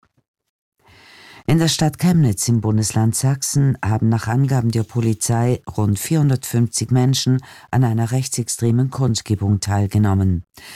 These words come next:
Dazu aufgerufen hatte das Bündnis Pro Chemnitz. An der Gegendemonstration beteiligten sich ebenfalls einige hundert Personen.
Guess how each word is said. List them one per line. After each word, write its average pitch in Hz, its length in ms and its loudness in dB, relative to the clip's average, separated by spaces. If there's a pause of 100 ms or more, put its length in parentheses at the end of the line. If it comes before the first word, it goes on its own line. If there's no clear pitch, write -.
(320)
Dazu 139 300 -2
aufgerufen 113 760 -2
hatte 92 240 -2
das 104 200 -2
Bündnis 104 500 0
Pro 131 180 -2
Chemnitz. 135 760 0 (600)
An 120 140 2
der 131 120 0
Gegendemonstration 139 1200 0
beteiligten 101 640 -2
sich 107 280 -4
ebenfalls 127 600 0
einige 104 480 0
hundert 113 340 0
Personen. 123 680 0